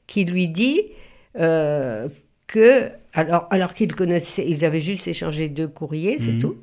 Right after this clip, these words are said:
Speaker 1: il ne connaissait pas vraiment. Cet homme lui dit, euh, « Il faut que tu donnes au Seigneur les cinq, tes cinq pains et tes deux poissons. » Alors lui, comme il en avait, il était tout bouleversé, il lui dit, « Mais pourquoi tu me dis ça ?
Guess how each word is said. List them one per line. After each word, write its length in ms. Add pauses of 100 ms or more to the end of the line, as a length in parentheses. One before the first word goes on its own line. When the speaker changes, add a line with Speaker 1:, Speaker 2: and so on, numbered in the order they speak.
(140)
Speaker 1:
il 60
ne 80
connaissait 380
pas 180
vraiment. 440
Cet 280
homme 180
lui 160
dit, 240 (720)
euh, « 560
Il 100
faut 160
que 60
tu 120
donnes 260
au 40
Seigneur 540 (100)
les 120
cinq, 260 (120)
tes 140
cinq 320
pains 220
et 100
tes 120
deux 140
poissons. » 480 (580)
Alors 220
lui, 360
comme 180
il 160
en 80
avait, 200 (100)
il 120
était 200
tout 160
bouleversé, 640
il 40
lui 120
dit, « 100
Mais 100
pourquoi 340
tu 120
me 80
dis 120
ça ? 300